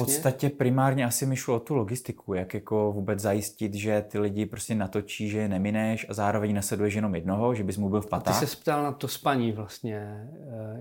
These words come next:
Speaker 2: jak moc jako naspíme. No,
Speaker 1: No.
Speaker 2: že někdy prostě je předjedem, tam jako na ně počkáme, vyspíme se a někdy prostě jsme s nima.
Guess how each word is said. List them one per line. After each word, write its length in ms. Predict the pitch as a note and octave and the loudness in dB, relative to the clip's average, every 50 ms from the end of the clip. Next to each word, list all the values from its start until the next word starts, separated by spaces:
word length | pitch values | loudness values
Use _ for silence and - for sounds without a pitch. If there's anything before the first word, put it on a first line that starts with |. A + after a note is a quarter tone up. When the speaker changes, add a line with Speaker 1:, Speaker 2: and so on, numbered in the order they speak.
| B2 | -8
Speaker 2:
jak 160 | A2+ G#2+ - | -8 -6 -4
moc 220 | C3+ A#2+ A2+ A2+ - | -4 -4 -4 -2 -4
jako 220 | B2 A2+ - C3+ | -6 -4 -4 -4
naspíme. 600 | B2+ C3 C#3 C3 A#2 G#2+ - - B2+ A#2+ A#2+ A#2 | -4 -4 -4 -6 -8 -8 -6 -4 -2 -2 0 0
No, 100 | A#2+ C3+ D3+ D3+ - | 0 -2 -2 2 2
Speaker 1:
No. 300 | B2 F#2 - B1+ - - - - - - - _ _ | 2 2 2 -2 -8 -12 -16 -20 -20 -20 -20 _ _
Speaker 2:
že 120 | C3 C#3 D#3 | 6 6 8
někdy 220 | D#3+ D#3 D#3 D#3+ | 8 8 6 6
prostě 340 | D3+ - D3 - - - D#3+ D3+ D3 D3 D3 C#3+ D3+ D#3+ | 4 4 0 -2 0 2 2 4 4 2 2 0 0 -2
je 200 | D3+ C#3+ C#3+ C#3+ | -2 0 0 -2
předjedem, 880 | C#3 - - - C#3+ C3+ C#3+ D3 C#3+ D3+ D3 D3 D3 D3 D3 C#3+ C#3+ D3 - | -2 -2 4 4 6 6 6 6 4 4 2 2 2 2 2 0 -2 -4 -2
tam 280 | - C#3 C3+ C#3+ C#3+ | -2 0 0 0 0
jako 220 | C3+ B2+ - - C#3 | -2 -2 -2 0 0
na 120 | C3 C3 | 2 2
ně 120 | C3 C3 B2 | 2 0 0
počkáme, 600 | - C3+ A#2 - - - C3 B2+ C3 C3 B2+ A#2+ | 0 -2 -2 -2 -2 -2 -2 0 0 0 0 -2
vyspíme 460 | A#2+ - - - - C3 C3 C3 B2 | -4 -6 -6 -2 0 0 2 2 0
se 240 | - - C#3 C3 C3 | -2 -2 -2 -2 0
a 60 | B2+ | -2
někdy 240 | B2 B2 A#2+ B2 B2 | -2 -2 0 -2 -2
prostě 340 | B2 - B2 - - - C3 | -2 -4 -8 -6 -4 -4 -4
jsme 240 | - - C3+ B2+ A#2 | 0 0 0 0 0
s 140 | - - | -2 0
nima. 460 | - C3 C3 C3 C3 C3 C3+ C3+ C#3 | 2 4 4 4 4 2 0 -4 -8